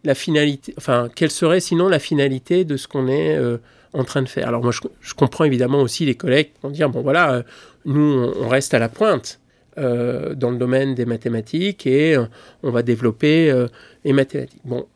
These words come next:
là, forcément, dans nous, ce qu'on fait, bah, on doit sacrifier du temps de recherche en mathématiques pour pouvoir permettre le développement, euh, de ce packaging de nos méthodes mathématiques pour pouvoir les rendre utilisables à un niveau, euh, industriel.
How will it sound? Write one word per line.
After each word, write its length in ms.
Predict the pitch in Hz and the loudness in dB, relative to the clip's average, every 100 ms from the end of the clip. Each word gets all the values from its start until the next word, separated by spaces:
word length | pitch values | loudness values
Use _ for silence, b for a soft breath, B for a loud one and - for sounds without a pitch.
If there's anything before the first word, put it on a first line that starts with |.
| 101 | -8
là, 220 | 135 143 | -2 -2
forcément, 500 | 143 127 - 139 175 | -2 -6 -2 0 2
dans 160 | 175 127 | 2 2
nous, 200 | 147 165 | 2 0
ce 80 | |
qu'on 160 | - 123 | -2 -6
fait, 320 | - 170 208 | -2 0 0
bah, 300 | 147 123 127 - b - | 0 -2 -2 -8 b -10
on 80 | 131 | -2
doit 160 | 120 | -2
sacrifier 760 | 117 143 - 165 - 151 147 135 b b - | 0 -2 -2 -4 0 2 2 0 b b -12
du 120 | 127 | -10
temps 300 | - 139 135 | -4 -2 0
de 100 | 127 | 0
recherche 460 | 113 113 - 123 135 | -2 -2 -2 -2 -2
en 40 | |
mathématiques 680 | 113 135 117 110 165 202 - B B - | -2 -2 -2 0 0 0 -4 B B -6
pour 140 | 127 | -6
pouvoir 580 | - 120 127 160 165 - _ | -4 -2 2 2 0 -6 _
permettre 460 | - 123 131 156 - | -2 0 2 0 -2
le 60 | |
développement, 680 | 120 127 117 117 143 143 160 B B B B B | -2 0 0 0 2 2 2 B B B B B
euh, 220 | 127 120 | -2 0
de 180 | 120 123 | 2 0
ce 180 | 117 - | 0 -2
packaging 880 | 120 131 - 135 123 190 208 135 120 - | 0 0 0 0 0 0 2 2 -2 -6
de 140 | 123 | 0
nos 120 | 123 | 2
méthodes 340 | 117 120 - 127 | 2 0 0 0
mathématiques 640 | 117 - 117 113 165 185 | 0 -2 -2 0 0 -2
pour 140 | - 107 | -2 -4
pouvoir 260 | - 123 | 0 2
les 120 | 117 | 2
rendre 260 | 113 127 135 | 2 0 0
utilisables 680 | 113 - 113 113 127 143 123 | -2 -4 -4 0 0 0 -2
à 60 | |
un 80 | 113 | -2
niveau, 480 | 113 113 127 139 123 | -2 0 0 2 2
euh, 180 | 127 139 | 0 -4
industriel. 580 | 120 110 - 117 135 | -6 -6 -6 -6 -8